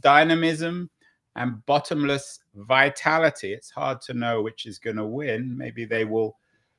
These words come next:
coexist. Um, people tend to be very pessimistic about their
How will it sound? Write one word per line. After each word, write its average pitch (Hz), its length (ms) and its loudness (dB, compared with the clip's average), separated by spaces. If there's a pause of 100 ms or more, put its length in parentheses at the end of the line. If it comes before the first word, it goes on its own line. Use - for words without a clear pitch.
(140)
coexist. 143 1080 2
Um, 127 380 2
people 175 440 -6
tend 185 240 -4
to 175 60 -6
be 151 120 -2
very 165 220 0
pessimistic 156 960 -2
about 110 320 0
their 110 300 2